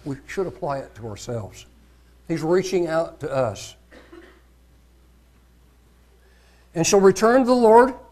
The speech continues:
your God, and shall obey his voice according to all that I commanded you this day, you and your children with all your heart and with all your soul, that then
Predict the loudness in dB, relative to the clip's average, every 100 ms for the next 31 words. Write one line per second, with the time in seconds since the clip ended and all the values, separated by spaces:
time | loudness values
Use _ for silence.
0 | _ _ _ _ -4 -2 2 6 6 6
1 | 2 -4 -4 -4 -2 0 2 2 -2 -4
2 | -2 -2 -6 -6 -4 -4 -4 -4 0 4
3 | 4 2 -8 -20 -8 0 0 0 -2 0
4 | 0 -2 -4 -4 -4 -4 -2 -2 -2 -2
5 | 0 -2 -4 -4 -4 -6 -6 -4 -4 -4
6 | -6 -8 -10 -10 -6 -4 -4 -6 -8 -6
7 | -4 -4 -8 -12 -20 _ _ _ _ _
8 | _ _ _ _ _ _ _ _ _ _
9 | _ -8 -8 -2 2 4 2